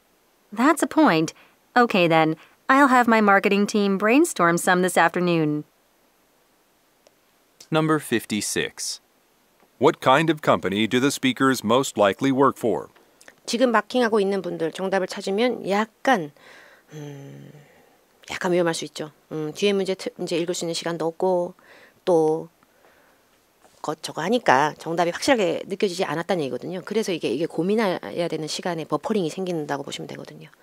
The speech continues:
Speaker 4: 소프트웨어 디자이너, 클로딩 메이커,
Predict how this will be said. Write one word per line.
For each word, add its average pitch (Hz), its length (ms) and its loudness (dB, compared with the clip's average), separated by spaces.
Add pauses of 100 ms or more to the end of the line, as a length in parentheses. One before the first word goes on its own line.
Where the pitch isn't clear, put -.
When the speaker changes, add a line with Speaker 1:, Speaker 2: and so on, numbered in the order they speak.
(540)
Speaker 4:
소프트웨어 208 520 -2
디자이너, 190 480 -4 (260)
클로딩 196 380 -4
메이커, 175 340 -6